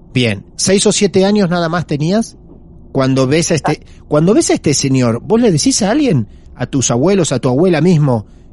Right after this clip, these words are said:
Speaker 1: "Vi esta cosa"?
Speaker 2: No, eh, no, no, no. O sea, simplemente <laughs> fue como impactante, em, porque, nada, todo el mundo actuaba normal y,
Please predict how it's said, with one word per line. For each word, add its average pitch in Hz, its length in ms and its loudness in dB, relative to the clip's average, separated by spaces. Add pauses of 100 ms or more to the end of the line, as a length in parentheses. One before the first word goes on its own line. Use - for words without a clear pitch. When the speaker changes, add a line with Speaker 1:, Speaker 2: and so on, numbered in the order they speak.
(280)
Speaker 1:
"Vi 202 220 2
esta 160 240 -4
cosa"? 214 360 2
Speaker 2:
No, - 40 -2
eh, - 240 -2 (600)
no, 208 320 2
no, 190 100 2
no. 180 200 0 (200)
O 190 100 -2
sea, 202 160 0
simplemente 233 560 4
<laughs> - 60 -8
fue 233 120 2 (500)
como 185 480 2
impactante, 190 640 0 (600)
em, 170 680 0 (240)
porque, 165 300 -2 (840)
nada, 202 340 2
todo 190 120 4
el 190 80 4
mundo 196 180 4
actuaba 185 340 2
normal 202 680 2
y, 170 500 -4